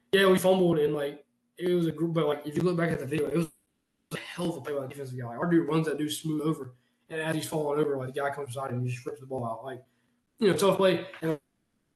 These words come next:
like, I was talking to my buddy that was at the game with me. It's like, you know, obviously it's a,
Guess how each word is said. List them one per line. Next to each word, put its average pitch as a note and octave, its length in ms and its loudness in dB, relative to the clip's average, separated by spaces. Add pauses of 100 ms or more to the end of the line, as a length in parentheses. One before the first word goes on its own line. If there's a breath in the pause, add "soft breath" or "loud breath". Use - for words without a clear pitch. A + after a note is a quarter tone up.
(120)
like, D#3 160 2
I E3 60 4
was F#3 140 4
talking F3 220 4
to D#3 80 2
my C#3+ 60 -4
buddy E3 180 4
that C#3+ 120 -4
was C#3 80 -8
at D3 200 -4
the D3+ 120 -8
game C#3+ 180 -4
with F3 140 -2
me. D#3+ 80 -2
It's C#3 120 -6
like, C3 180 -10 (760)
you G#3+ 100 0
know, D3+ 100 0
obviously E3+ 340 0
it's E3+ 200 -4
a, C#3+ 200 -6